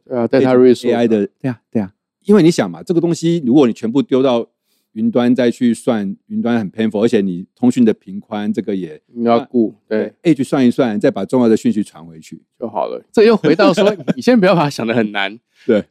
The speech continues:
Speaker 1: 你像你刚刚讲，如果说我们运输只是要 A 到 B，那就 A 到 B 嘛，你就画完路线，
Speaker 2: 对啊。
Speaker 1: 然后不要撞到，不要有意外。
Speaker 2: 然后就一直载货载人。
Speaker 1: 如果说我们现在今天要检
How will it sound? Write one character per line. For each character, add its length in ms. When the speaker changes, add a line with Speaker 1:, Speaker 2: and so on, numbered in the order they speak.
Speaker 1:
你 140
像 180
你 40
刚 80
刚 80
讲， 180
如 140
果 100
说 160
我 20
们 160
运 140
输 120
只 80
是 100
要 100
A 80
到 160
B， 120
那 80
就 80
A 140
到 160
B 240
嘛， 180
你 60
就 100
画 200
完 120
路 160
线， 220
Speaker 2:
对 80
啊。 60
Speaker 1:
然 40
后 220
不 80
要 100
撞 220
到， 160
不 140
要 260
有 160
意 140
外。 100
Speaker 2:
然 140
后 100
就 80
一 60
直 40
载 180
货 220
载 180
人。 200
Speaker 1:
如 80
果 100
说 120
我 40
们 140
现 100
在 140
今 160
天 80
要 140
检 200